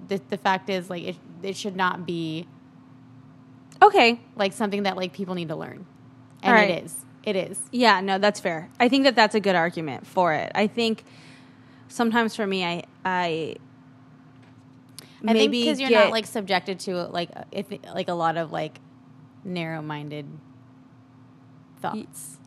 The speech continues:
Speaker 2: that's true. I think I live in a world where a lot, um, is accepted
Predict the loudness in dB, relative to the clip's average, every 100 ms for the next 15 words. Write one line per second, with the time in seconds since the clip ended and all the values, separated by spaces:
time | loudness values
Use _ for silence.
0 | -4 2 2 0 -6 -4 -2 -2 0 2
1 | 4 2 2 0 2 4 6 4 0 -18
2 | -20 -20 -20 -4 0 2 2 -2 -2 -4
3 | 0 4 4 2 -2 -20 -20 -6 -2 -2
4 | -2 -6 -6 -4 -6 -8 -8 -8 -4 -2
5 | -2